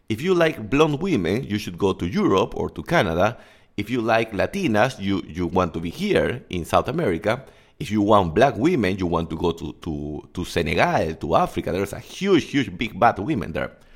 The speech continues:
So always go where there are the type of women that you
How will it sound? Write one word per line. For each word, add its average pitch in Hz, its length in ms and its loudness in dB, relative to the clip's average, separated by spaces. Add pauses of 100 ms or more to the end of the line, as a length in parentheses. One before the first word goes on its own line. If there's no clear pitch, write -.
(180)
So - 160 -4
always 190 420 -2
go 131 260 8
where 104 240 4
there 110 240 0
are 107 160 2
the 80 240 -4 (140)
type 156 260 0
of 101 160 -4
women 101 480 0 (300)
that 90 300 -2
you 107 300 0